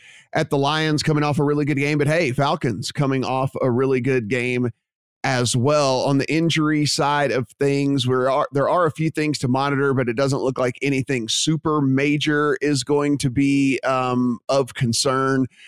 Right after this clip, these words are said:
What do you, what can you do to talk me out of making the Lions a teaser leg to where I'm getting eight and a half points with them? I need you to talk me off of this,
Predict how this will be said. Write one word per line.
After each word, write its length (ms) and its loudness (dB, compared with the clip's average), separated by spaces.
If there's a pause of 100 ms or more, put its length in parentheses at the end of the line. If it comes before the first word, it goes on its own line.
(760)
What 300 0 (100)
do 120 0
you, 180 0 (480)
what 400 0
can 220 2
you 240 2
do 420 2
to 200 -4
talk 420 -4
me 260 0
out 320 -4 (140)
of 180 -2
making 400 -2
the 100 0
Lions 580 -2
a 60 -2
teaser 440 0
leg 320 0
to 80 0
where 160 2
I'm 260 0
getting 340 0
eight 200 -2
and 80 -2
a 20 0
half 260 -4
points 300 -2
with 80 -4
them? 240 -4
I 140 -4
need 420 0
you 240 0
to 140 -4
talk 340 0
me 220 0
off 260 0
of 140 -2
this, 320 0